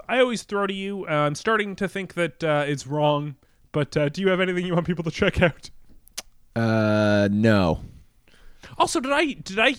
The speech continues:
Speaker 1: hear spaghetti in the background?
Speaker 2: Yeah, you can check out my cat Spaghetti, who's pawing at the door. Yeah, hi.
Speaker 1: Bring him, bring him up.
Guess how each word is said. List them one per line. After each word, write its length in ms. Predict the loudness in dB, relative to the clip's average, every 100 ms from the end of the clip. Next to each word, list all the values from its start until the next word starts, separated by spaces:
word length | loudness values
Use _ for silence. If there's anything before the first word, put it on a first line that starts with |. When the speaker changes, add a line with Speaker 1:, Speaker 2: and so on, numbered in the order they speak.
| -8
Speaker 1:
hear 260 | -14 -4 -2
spaghetti 500 | -2 -2 2 2 2
in 80 | 0
the 80 | 2
background? 580 | 0 0 -4 -6 -10 -6
Speaker 2:
Yeah, 500 | 2 6 6 8 6
you 160 | 4 0
can 140 | -2
check 200 | -4 -6
out 80 | -4
my 140 | -8
cat 280 | -10 -12 -12
Spaghetti, 280 | -12 -6 0
who's 200 | 0 0 -10 -20 _ -20 -20
pawing 400 | -18 -16 -16 -20
at 120 | -20
the 60 | -20
door. 220 | -18 -16
Yeah, 260 | -12 -10 -8
hi. 380 | -2 0 0 -4 -10 -18 -20 _ _ _ -20 -16
Speaker 1:
Bring 180 | -4 -2 -2
him, 80 |
bring 180 | -4 -2
him 60 | -2
up. 180 | -4